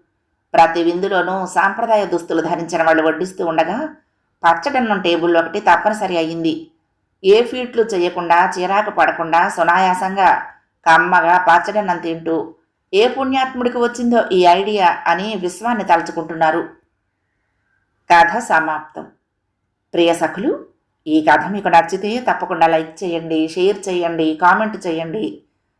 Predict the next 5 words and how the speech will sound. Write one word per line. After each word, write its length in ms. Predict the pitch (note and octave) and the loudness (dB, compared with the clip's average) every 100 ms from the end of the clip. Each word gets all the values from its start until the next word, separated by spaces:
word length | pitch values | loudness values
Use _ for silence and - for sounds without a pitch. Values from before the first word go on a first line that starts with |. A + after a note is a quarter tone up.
| _ | _
సబ్స్క్రైబ్ 680 | - F3+ - - G#3+ G3 - | 2 2 2 -4 -4 -4 -4
చేసి 460 | E3+ E3 G3 - - _ _ | -6 -4 -6 -8 -14 _ _
నన్ను 160 | D#3+ D#3 | -2 0
ఎంకరేజ్ 460 | D#3+ G#3+ G#3+ G#3+ E3+ | 0 -2 -4 -4 -4
చేయండి. 480 | D#3 D#3 D#3 - | -2 -2 -4 -6